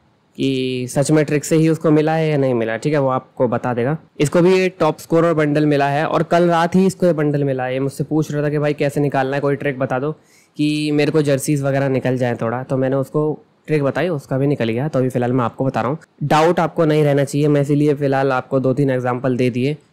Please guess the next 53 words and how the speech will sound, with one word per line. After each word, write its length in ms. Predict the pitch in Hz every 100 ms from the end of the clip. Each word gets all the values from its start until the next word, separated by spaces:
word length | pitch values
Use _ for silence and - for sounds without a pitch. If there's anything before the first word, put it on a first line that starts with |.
| -
ठीक 120 | 139
है, 140 | 147 117 _ _ -
जिसमें 240 | 139 139
से 120 | 131
एक 80 | 135
example 400 | 135 127 120 135
आपके 200 | 131 143
साथ 300 | 131 123 120
सामने 280 | 131 127 127
है। 180 | 127 156
वर्ल्ड 380 | 131 135 151 165
वालों 200 | 165 165
को 80 | 175
तो 80 |
मैं 100 | 165
नहीं 140 | 160 160
जानता 220 | 151 151
था, 100 | 151
मैंने 280 | 147 147 147
उनकी 220 | 147 147
recording 380 | 139 131 135 139
भी 80 | 135
नहीं 140 | 135
की, 200 | 139 139
ठीक 160 | 127 135
है। 140 | 120 - - - _ -
तो 400 | 131 131 127 127
इस, 160 | 139 147
ये 100 | 156
तो 80 | 151
फिलहाल 240 | 151 147
मेरे 160 | 147 147
friend 220 | 143 139
list 180 | 139 -
में 80 | 139
ही 80 | 156
है, 200 | 143 - _ -
इसको 220 | 131 151
ज़रूरत 340 | 135 135 143 139 160
थी 120 | 143
तो 120 | 123
इसको 180 | 123 131
मैंने 180 | 127 127
निकाल 240 | 127 123
कर 100 | 131
दिखा 260 | 123 131 123
दिया 160 | 127
था, 180 | 147 131
मतलब 240 | 120 123 127
इसका 160 | 131
निकलवा 340 | 127 127 131 127
दिया 140 | 120
था। 140 | 117